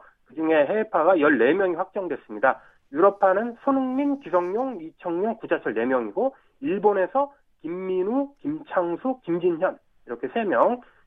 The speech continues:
중국에서 김영권과 박종우가, 아, 이 명단에 이름을 올렸고, 어, 특징적인 것은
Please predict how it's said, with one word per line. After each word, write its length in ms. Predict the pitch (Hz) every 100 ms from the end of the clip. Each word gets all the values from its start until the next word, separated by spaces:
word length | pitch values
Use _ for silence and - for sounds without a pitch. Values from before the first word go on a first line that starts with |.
| _
중국에서 540 | 190 208 202 196 147 -
김영권과 880 | 147 185 185 175 165 160 190 240 -
박종우가, 840 | - _ 214 180 143 110 127 185 -
아, 120 | 117
이 160 | 120 -
명단에 440 | 110 127 143 151
이름을 200 | 131 151
올렸고, 360 | 127 107 110 196
어, 440 | - - - - -
특징적인 680 | - _ - 254 233 214 208
것은 340 | 180 247 247